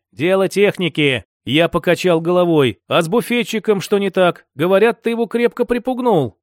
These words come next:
«Это было», подтвердил Василь. «Один летун паршивцу втихаря денег сунул, чтобы он показал, будто ты кортик выхватил и потерпевшего пырнул.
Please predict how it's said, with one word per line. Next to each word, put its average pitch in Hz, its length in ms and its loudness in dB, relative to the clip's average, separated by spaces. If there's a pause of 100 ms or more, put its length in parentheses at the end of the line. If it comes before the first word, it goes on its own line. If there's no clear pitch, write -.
«Это 147 420 0
было», 160 640 0
подтвердил 165 580 -2
Василь. 147 500 -2
«Один 175 400 -2
летун 214 440 0
паршивцу 208 600 -4
втихаря 226 460 -2
денег 240 380 -2
сунул, 160 560 0
чтобы 226 340 0
он 233 140 2
показал, 226 580 0
будто 233 360 -2
ты 320 260 -2
кортик 202 480 -2
выхватил 214 540 0
и 190 40 2
потерпевшего 226 760 -2
пырнул. 180 520 0